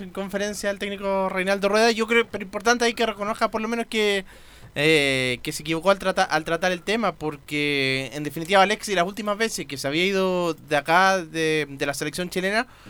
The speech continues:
se había ido lesionado allá, es decir, el, el tratamiento acá, él dijo que, que lo trataba mejor acá, pero, pero se había ido lesionado. Recordar el partido con Colombia, y el año pasado también contra Colombia en un partido amistoso,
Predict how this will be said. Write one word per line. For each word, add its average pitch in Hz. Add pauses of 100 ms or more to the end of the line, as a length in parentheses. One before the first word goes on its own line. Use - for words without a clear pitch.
(160)
se 151
había 156
ido 180
lesionado 170
allá, 247
es 175
decir, 202
el, 196 (120)
el 143
tratamiento 160
acá, 185
él 170
dijo 180
que, 151
que 135
lo 131
trataba 143
mejor 165
acá, 240
pero, 131
pero 120
se 123
había 147
ido 139
lesionado. 147
Recordar 147
el 156
partido 143
con 165
Colombia, 233 (400)
y 151
el 170
año 220
pasado 208
también 202
contra 240
Colombia 240
en 240
un 226
partido 226
amistoso, 233